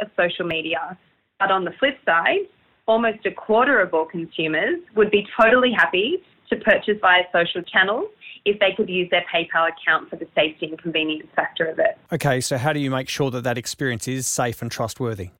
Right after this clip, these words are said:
Speaker 1: PayPal works really hard to educate consumers on how best to stay safe when purchasing online. And mobile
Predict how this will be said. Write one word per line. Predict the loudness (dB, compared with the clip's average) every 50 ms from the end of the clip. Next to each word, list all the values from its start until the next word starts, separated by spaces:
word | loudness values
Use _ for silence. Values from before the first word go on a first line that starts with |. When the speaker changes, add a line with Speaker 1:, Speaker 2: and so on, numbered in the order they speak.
| _ _ -4 -2
Speaker 1:
PayPal | -2 0 2 2 2 2 4
works | 2 0 0 -2 _ -16 -12
really | -10 -6 -2 0 2 2 2 2 0
hard | 0 0 2 2 4 2 0 -2 _ _
to | -8 -4
educate | -4 -4 -4 -6 -10 -2 0 0 0 0 -2 -6
consumers | -8 -8 -8 -4 -4 -2 0 0 -2 -2 0 -2
on | -2 -2
how | 0 4 4 4 4 4
best | 2 2 2 0 -8 _
to | -8 -8 -4 _
stay | 2 4 4 4 0 -4 _ _ _
safe | 2 2 2 -2 -4 -2
when | -2 -2 -2
purchasing | 0 2 0 0 0 0 -8 _ -4 0
online. | 0 0 2 4 4 4 4 4 2 -2 -6 -14 -16 -20 -20 -20 -20 _ _
And | 0 2 2 0 -4 -6 -14 _ _
mobile | -2 4 6 6 6 8 8 6 6 6